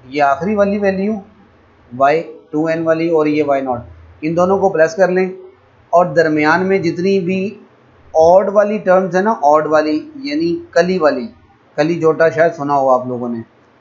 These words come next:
यानी odd numbers one, three, five, उनको जमा करके फ़ोर से multiply करना होता है, और जितने भी even numbers होते हैं उनको plus करके टू से multiply करना होता है। बड़ा आसान formula है ये।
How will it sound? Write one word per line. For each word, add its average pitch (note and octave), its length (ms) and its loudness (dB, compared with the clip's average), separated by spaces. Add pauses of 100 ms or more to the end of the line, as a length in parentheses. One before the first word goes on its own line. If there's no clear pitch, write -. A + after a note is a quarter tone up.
(180)
यानी D#3+ 480 -2 (220)
odd D#3+ 260 2
numbers C#3 440 -2 (140)
one, D#3+ 540 -2
three, D#3 280 -4
five, B2 340 -2 (540)
उनको F#3+ 340 0 (220)
जमा F3 320 0
करके F3 360 0
फ़ोर C#3+ 260 -6
से E3 120 -4
multiply F3+ 420 0
करना F#3 280 -4
होता E3+ 340 0
है, E3 100 0
और D3 240 -6
जितने E3 320 -8
भी F3+ 240 -10
even F3+ 200 -4
numbers E3+ 320 -2
होते D#3 260 -6
हैं E3 180 -8
उनको E3 280 -8
plus D3 260 -6
करके D#3 360 -6
टू - 600 -10
से D#3 140 -4
multiply C#3+ 420 -4
करना C#3+ 280 -4
होता C#3+ 240 -2
है। F#3 40 2
बड़ा F3 160 4
आसान C#3 300 -2
formula A#2+ 380 -4
है G#2+ 100 -8
ये। F#2+ 60 -20